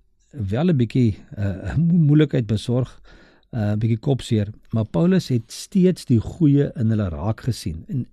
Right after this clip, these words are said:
toe hy die brief begin, het hy vir hulle gesê dat God hulle ryklik geseën het, dat hulle in 'n verhouding met God gestaan het en, ehm, hulle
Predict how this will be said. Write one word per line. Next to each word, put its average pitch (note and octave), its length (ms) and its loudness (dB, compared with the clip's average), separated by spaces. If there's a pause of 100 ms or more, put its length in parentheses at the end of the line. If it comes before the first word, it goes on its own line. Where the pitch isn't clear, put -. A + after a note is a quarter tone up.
(120)
toe B2+ 120 -4
hy B2 40 0
die A#2+ 100 2
brief F3 300 0
begin, - 540 -4 (300)
het - 140 -8
hy C#3+ 80 -2
vir D3+ 140 -4
hulle C#3 200 -2
gesê A#3+ 300 -4
dat B2 180 -6
God F3+ 260 -4
hulle B2+ 200 -2
ryklik A2 380 -4
geseën E3+ 500 -2
het, A3 240 -4 (1000)
dat G#2+ 160 -2
hulle A2 240 0
in B2 80 0
'n A2+ 40 2
verhouding E3+ 480 2
met G2+ 140 0
God G#2+ 300 -6
gestaan F2+ 600 -6
het E2 220 -10 (920)
en, G#2+ 400 0
ehm, F#2+ 300 -4 (440)
hulle A2 220 0